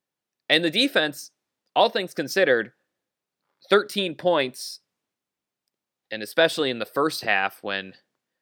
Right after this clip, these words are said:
when it was really, I mean, what, what did they have in the first half? Hundred and twenty-one yards Rutgers had on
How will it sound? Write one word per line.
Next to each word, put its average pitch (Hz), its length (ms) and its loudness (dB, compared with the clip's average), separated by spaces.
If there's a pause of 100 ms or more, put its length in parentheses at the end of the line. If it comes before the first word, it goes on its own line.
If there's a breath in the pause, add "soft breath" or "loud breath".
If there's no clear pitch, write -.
(260)
when 139 100 -4
it 120 60 -2
was 107 200 -8
really, 123 340 2
I 104 60 2
mean, 101 160 -6
what, 101 180 -6
what 110 140 -4
did 101 120 -8
they 101 100 0
have 95 160 -4
in - 40 -20
the 87 60 -18
first - 320 -12
half? - 320 -6 (920)
Hundred 156 320 0
and 151 80 -6
twenty-one 139 560 -4
yards 113 360 2
Rutgers 104 400 -6
had 98 380 -4 (100)
on 98 400 -8